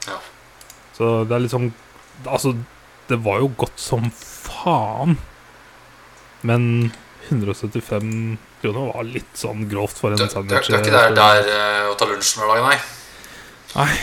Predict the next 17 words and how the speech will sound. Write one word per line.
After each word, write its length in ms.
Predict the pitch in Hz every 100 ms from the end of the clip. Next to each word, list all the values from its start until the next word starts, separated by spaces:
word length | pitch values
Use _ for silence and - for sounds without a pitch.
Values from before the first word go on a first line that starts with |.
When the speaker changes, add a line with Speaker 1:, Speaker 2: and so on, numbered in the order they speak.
| - - 143
Speaker 2:
eh, 220 | 139 135
de 120 | 131
har 220 | 139 147
heldigvis 300 | 151 139 123 139
ikke 100 | 139
så 220 | - 120
mange 220 | 127 123
sandwiches, 440 | 113 104 104 147 143
men 80 | 135
jeg 60 | 135
har 80 | 131
lyst 140 | -
til 60 | 123
å 60 |
prøve 260 | 139 104 110
alle, 260 | 123
da. 40 | 110